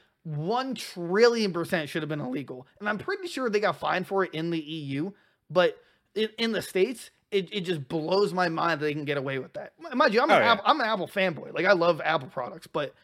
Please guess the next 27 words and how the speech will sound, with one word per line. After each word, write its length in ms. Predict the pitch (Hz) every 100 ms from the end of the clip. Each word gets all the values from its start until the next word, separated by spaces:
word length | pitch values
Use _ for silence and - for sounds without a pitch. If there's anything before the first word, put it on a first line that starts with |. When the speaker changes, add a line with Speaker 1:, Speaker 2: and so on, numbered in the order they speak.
| _ _ _
Speaker 1:
that 180 | 214 240
is 100 | 180
just 160 | 165 139
ridiculous. 920 | 147 - 170 165 - 139 214 - -
You 140 | 175
know, 140 | 170 180
like, 220 | 180 143 _ _ _ _ _ -
uh, 140 | 160 165
you're 200 | 156 151
not 260 | 165 214
gonna 120 | 226 190
give 140 | 196
me 120 | 185
a 80 | 160 - _
power 460 | - - 185 170 147
brick. 360 | 190 214 208
Like, 200 | 190 190
imagine 260 | 202 285 453
you 60 | 359
got 120 | 302
your 100 | 226
P 140 | 185 247
S 120 | -
five 320 | 190 190 226
and 80 | 202
they're 80 | 190
like, 220 | 185